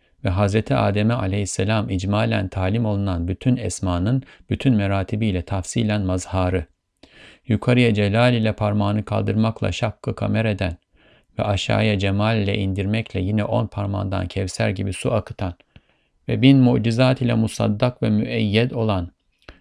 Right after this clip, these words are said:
Muhammed aleyhissalatu vesselamın mucize-i kübrası olan Kur'an-ı Hakîm'in vücuhu icazının en parlaklarından olan hak ve hakikate dair beyanatındaki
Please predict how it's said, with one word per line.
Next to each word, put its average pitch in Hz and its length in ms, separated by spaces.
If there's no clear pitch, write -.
Muhammed 110 560
aleyhissalatu 104 880
vesselamın 98 840
mucize-i 101 560
kübrası 95 580
olan 95 380
Kur'an-ı 110 520
Hakîm'in 104 760
vücuhu 107 540
icazının 107 1080
en 117 240
parlaklarından 101 880
olan 95 420
hak - 380
ve 98 60
hakikate 101 680
dair 98 440
beyanatındaki 95 920